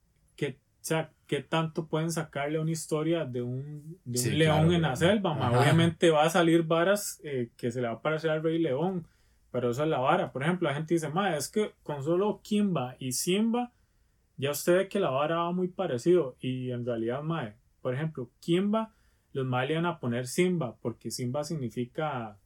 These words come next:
Speaker 1: como león en Swahili, una vara así. Pero los maes que hicieron Kimba dijeron: "Ma, nosotros ocupamos un nombre original para poder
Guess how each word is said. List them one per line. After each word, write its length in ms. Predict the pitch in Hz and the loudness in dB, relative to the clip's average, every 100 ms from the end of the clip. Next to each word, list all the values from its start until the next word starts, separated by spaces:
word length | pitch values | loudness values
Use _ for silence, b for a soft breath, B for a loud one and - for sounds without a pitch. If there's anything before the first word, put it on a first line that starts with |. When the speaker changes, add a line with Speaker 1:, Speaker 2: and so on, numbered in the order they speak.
| _ | _
Speaker 1:
como 300 | - 120 110 | -10 -8 -6
león 460 | 107 113 120 143 160 | -6 -6 -6 -6 -6
en 360 | 156 123 107 - | -6 -8 -10 -12
Swahili, 460 | 120 - 131 160 123 | -10 -8 -4 -4 -4
una 220 | 110 127 | -6 -10
vara 200 | 139 139 | -10 -8
así. 300 | 143 165 160 b b b _ - | -4 -4 -6 b b b _ -6
Pero 160 | 139 | -2
los 160 | 131 120 | 0 0
maes 480 | 120 127 151 170 - | 0 0 0 -2 -2
que 120 | 170 | -4
hicieron 320 | 156 170 170 | -2 -2 -2
Kimba 300 | - 185 175 | 0 0 0
dijeron: 260 | 151 151 123 | -2 -2 -2
"Ma, 180 | 143 160 | -2 -2
nosotros 320 | 113 - 139 | -4 -6 -12
ocupamos 440 | 160 127 131 143 156 | -12 -6 -6 -6 -8
un 80 | 147 | -8
nombre 240 | 147 160 | -4 -4
original 480 | 160 156 147 147 151 | -4 -6 -6 -6 -6
para 240 | 151 139 - | -8 -8 -8
poder 500 | 113 110 104 117 | -8 -6 -6 -8